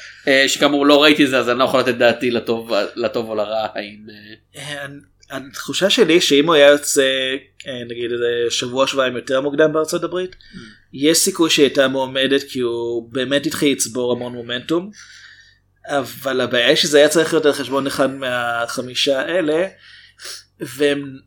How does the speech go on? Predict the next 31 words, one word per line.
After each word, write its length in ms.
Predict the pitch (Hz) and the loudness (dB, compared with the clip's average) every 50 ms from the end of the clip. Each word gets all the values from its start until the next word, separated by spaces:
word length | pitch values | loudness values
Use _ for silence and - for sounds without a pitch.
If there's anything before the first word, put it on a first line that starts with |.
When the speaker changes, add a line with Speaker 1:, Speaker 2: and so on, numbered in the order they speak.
| _ _ _ _ | _ _ _ _
Speaker 2:
חוץ 320 | - - - 190 214 214 269 | -16 -2 2 2 2 2 0
מטוד 340 | 277 - - 180 180 175 - | -4 -4 0 0 0 0 2
פיליפס 420 | - 151 139 139 147 165 - - | 4 4 4 6 4 2 0 -2
שמועמד 520 | - - 135 117 120 123 120 120 131 127 131 | -2 -2 -2 -4 -4 -6 -4 -4 -2 -2 -2
הג'וקר, 540 | 127 123 120 131 131 131 - 185 190 196 208 - _ _ _ _ _ _ _ _ _ _ _ - | -2 -2 -2 -4 -4 -4 -2 -4 -6 -6 -8 -16 _ _ _ _ _ _ _ _ _ _ _ -12
הם 140 | 135 139 135 131 | -10 -10 -10 -10
כולם 540 | - - 151 135 131 139 143 156 180 208 226 240 247 - - _ _ _ _ _ _ - | -6 -2 0 0 2 4 4 4 4 2 2 -2 -6 -16 -20 _ _ _ _ _ _ -18
כבר 180 | - 151 143 139 | -6 0 2 2
הרבה 340 | 131 139 135 131 127 160 165 | 2 2 2 2 4 4 6
מאוד 200 | 170 190 190 - | 6 6 4 4
זמן 220 | 131 139 151 156 | 4 2 2 2
נחשבים 520 | 156 151 - - 139 127 120 135 131 131 131 | 2 0 0 0 0 0 0 -2 -4 -2 -4
לחזקים 560 | 131 131 - 131 113 120 117 - 127 123 120 | -6 -4 -4 -4 -4 -4 -4 -4 -4 -4 -4
במרוץ. 580 | 123 117 113 110 107 110 110 110 - - - - - - - - - - | -6 -8 -8 -10 -12 -12 -12 -12 -10 -12 -14 -14 -16 -20 -20 -20 -20 -20
Speaker 1:
כן. 420 | - - - - _ _ - 135 127 120 | -20 -20 -20 -20 _ _ -16 -14 -10 -8
Speaker 2:
וטוד 360 | 127 131 135 - 180 208 208 | -8 -6 0 4 4 4 4
פיליפס 420 | 202 - 214 214 214 208 208 - 170 | 2 2 4 4 4 4 4 4 4
הוא 120 | 147 135 | 4 6
הפתעה, 480 | 127 127 - - 151 139 135 151 170 185 | 4 4 0 0 4 6 6 8 8 6
אבל 140 | 180 151 | 6 4
מצד 300 | 135 135 127 - 170 170 | 2 2 0 0 0 0
שני, 360 | - 190 175 175 175 175 170 170 - | 2 0 -2 -2 -2 -4 -4 -6 -6
אחת 280 | - 139 - 160 156 | -8 -4 0 2 2
עשרה 140 | 156 - 180 | 2 2 2
מועמדויות, 720 | 156 147 143 135 135 135 127 131 131 131 139 143 139 - | 2 2 2 2 0 0 -2 0 2 4 4 4 4 2
אז 360 | 123 120 117 117 - - - _ - - _ _ _ _ _ _ - | 0 0 -2 -4 -8 -16 -20 _ -20 -20 _ _ _ _ _ _ -8
מן 160 | 135 139 143 | -6 -4 -2
הסתם 280 | 143 139 - 143 135 131 | -2 0 2 2 2 2
גם 120 | 127 127 127 | 2 0 0
הבמאי 380 | 123 123 117 117 120 120 117 117 | 0 -2 -2 -2 -2 -2 -2 -2
קיבל. 400 | - 127 113 120 117 131 165 175 | -2 -4 -4 -4 -4 -4 -4 -6